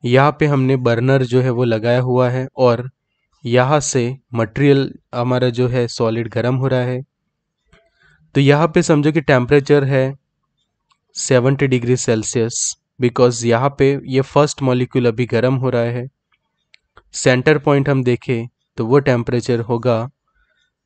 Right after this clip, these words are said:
थोड़ा सा कम, because अभी ये ग्लास रॉड रूम टेम्परेचर पे था।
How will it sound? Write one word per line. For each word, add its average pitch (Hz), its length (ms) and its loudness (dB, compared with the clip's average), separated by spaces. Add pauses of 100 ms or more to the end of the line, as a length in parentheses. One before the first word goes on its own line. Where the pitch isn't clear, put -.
(160)
थोड़ा 123 200 2
सा 123 160 -2
कम, 127 440 0
because 120 320 -2
अभी 131 420 -2
ये 131 120 -2
ग्लास 120 340 0
रॉड 123 160 0
रूम 135 220 2
टेम्परेचर 123 500 0
पे 120 140 -4
था। 117 300 -8